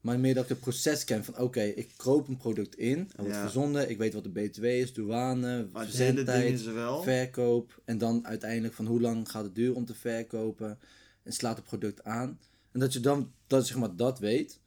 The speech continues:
Speaker 1: maar dan ga je pas kijken, oké, nu wil ik een beter product, nu wil ik klantenservice bij, nu ga ik een webshop bouwen. Zeg maar, dat je die dingen erbij
Speaker 2: Ik zou,
Speaker 1: gaat
Speaker 2: denk
Speaker 1: doen.
Speaker 2: ik, gelijk beginnen met een webshop. Ik geloof er wel heel erg in dat je gelijk, zeker met een branded product, vanaf je eigen website wil werken.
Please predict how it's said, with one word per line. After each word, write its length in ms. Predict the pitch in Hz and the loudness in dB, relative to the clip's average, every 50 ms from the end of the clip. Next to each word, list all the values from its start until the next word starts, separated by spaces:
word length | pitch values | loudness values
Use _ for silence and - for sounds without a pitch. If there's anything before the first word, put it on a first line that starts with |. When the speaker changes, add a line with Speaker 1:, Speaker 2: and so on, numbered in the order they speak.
| _ - - - _ _ | _ -20 -20 -20 _ _
Speaker 1:
maar 100 | - 107 | -6 -2
dan 180 | 101 120 127 127 | 0 0 0 0
ga 100 | 139 127 | 0 0
je 80 | 117 - | -2 -2
pas 180 | 117 107 - | -4 -6 -4
kijken, 260 | - 113 110 107 - | -4 -4 -4 -4 -4
oké, 160 | - 90 - 95 | -6 -6 -6 -6
nu 200 | 92 95 101 110 | -4 -4 -2 0
wil 100 | 117 117 | 0 0
ik 60 | 117 110 | 0 -2
een 120 | 101 92 | -4 -6
beter 320 | 95 107 107 107 104 - - | -2 -2 -2 -2 -2 -4 -10
product, 380 | - - 87 92 92 92 - | -12 -10 -8 -8 -8 -8 -8
nu 160 | - 95 104 104 | -8 -8 -6 -4
wil 80 | 107 | -6
ik 120 | 107 - - | -6 -8 -12
klantenservice 680 | - - 107 107 117 117 - - 107 104 98 - - - - | -12 -8 -8 -8 -8 -8 -6 -6 -6 -6 -6 -10 -14 -18 -14
bij, 120 | - 82 87 | -12 -10 -10
nu 140 | 90 95 | -10 -10
ga 100 | 95 104 | -10 -10
ik 80 | 101 - | -10 -10
een 80 | 104 90 | -8 -8
webshop 360 | 104 110 110 - 104 95 87 | -8 -8 -8 -10 -12 -10 -10
bouwen. 280 | 85 80 76 - - - _ _ _ _ _ _ _ | -10 -12 -12 -14 -18 -20 _ _ _ _ _ _ _
Zeg 100 | - - | -16 -10
maar, 120 | 101 107 107 | -6 -4 -4
dat 80 | 104 | -4
je 60 | - 104 | -4 -6
die 120 | 107 104 | -6 -4
dingen 260 | 98 110 107 104 104 | -4 -4 -4 -4 -4
erbij 160 | 101 95 143 | -2 0 0
Speaker 2:
Ik 80 | 147 147 | 0 2
zou, 120 | 156 147 | 2 2
Speaker 1:
gaat 80 | 139 139 | 2 2
Speaker 2:
denk 100 | 139 131 | 0 0
Speaker 1:
doen. 80 | 135 131 | -2 -2
Speaker 2:
ik, 60 | 127 | -4
gelijk 360 | 131 117 117 113 117 127 127 | -4 -4 -4 -2 -2 -2 -2
beginnen 320 | 120 120 - - 120 117 113 | -2 -4 -4 -4 -4 -4 -4
met 140 | 110 104 104 | -4 -4 -4
een 80 | 104 104 | -4 -2
webshop. 400 | 110 123 127 - - 165 156 123 | -2 -2 -2 -2 -6 -6 -4 -6
Ik 120 | 120 113 | -6 -6
geloof 280 | - 120 117 117 113 110 | -4 -2 -2 0 0 0
er 60 | 113 | 0
wel 140 | 107 107 107 | 0 0 0
heel 120 | 107 107 | 0 0
erg 200 | 110 104 101 - | -2 -2 -4 -6
in 80 | 113 104 | -6 -6
dat 120 | 104 101 | -6 -8
je 80 | 101 107 | -8 -10
gelijk, 460 | - - 107 107 113 117 110 95 - | -10 -6 -4 -2 -2 -2 -4 -4 -6
zeker 320 | - 120 117 123 123 123 107 | -4 -2 -2 -2 -2 -4 -4
met 140 | 107 104 | -4 -4
een 120 | 101 101 92 | -6 -6 -4
branded 340 | - 107 110 113 113 98 - | -2 -2 -2 -2 -4 -6 -6
product, 360 | 110 104 95 98 104 98 - | -8 -8 -6 -4 -6 -6 -6
vanaf 240 | - 104 104 92 98 | -8 -10 -10 -10 -10
je 80 | 107 - | -10 -8
eigen 500 | - 104 110 107 - - 104 95 92 - _ _ _ _ _ _ | -6 -6 -6 -6 -6 -8 -10 -10 -12 -14 _ _ _ _ _ _
website 400 | - 110 110 - - 117 110 104 | -8 -8 -6 -6 -4 -4 -4 -4
wil 160 | 98 110 104 | -4 -6 -4
werken. 420 | 104 110 104 95 - - 95 87 | -4 -4 -4 -6 -8 -10 -16 -16